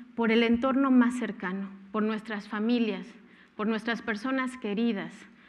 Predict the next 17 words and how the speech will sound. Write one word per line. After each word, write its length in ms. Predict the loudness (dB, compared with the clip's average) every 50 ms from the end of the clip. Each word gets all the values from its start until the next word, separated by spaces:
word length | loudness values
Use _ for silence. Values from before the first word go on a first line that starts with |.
| -20 -20 -20 _ _ _ -2
y 220 | 0 2 4 4 6 8
muchas 460 | 8 8 8 6 4 2 2 2 2
veces 420 | 0 0 0 -2 -2 -4 -4 -4
también 640 | -4 -2 -2 0 2 2 2 0 0 -4 -6 -10 -14 -18 -20 -20 -20 -20 -20 _ _ _ -4
por 180 | -2 0 2 4
los 220 | 4 2 2 0
compañeros 720 | 0 0 0 2 2 2 2 2 0 0 -2 -2 -4 -2
de 80 | -2 -2
lucha. 340 | 0 -2 -2 -4 -8 -12 -14 -14 -18 -20 -20 -20 -20 -20 -20 _ _
Vivimos 480 | 0 2 4 6 6 6 6 4 4 4
violencias 600 | 4 4 4 2 0 -2 -2 -2 0 0 0 0 -4 -8 -12 -14 -8 -2
dentro 460 | 0 2 2 4 2 2 0 0 0
de 100 | 0 0
nuestros 400 | -2 -2 -4 -6 -6 -8 -8 -8
propios 480 | -4 -2 -2 -2 -2 -2 -2 -2 -4 -6
espacios 640 | -8 -10 -10 -10 -8 -8 -8 -8 -8 -10 -8 -10
organizativos, 920 | -10 -10 -8 -8 -10 -10 -10 -12 -14 -10 -6 -4 -4 -4 -4 -6 -12 -16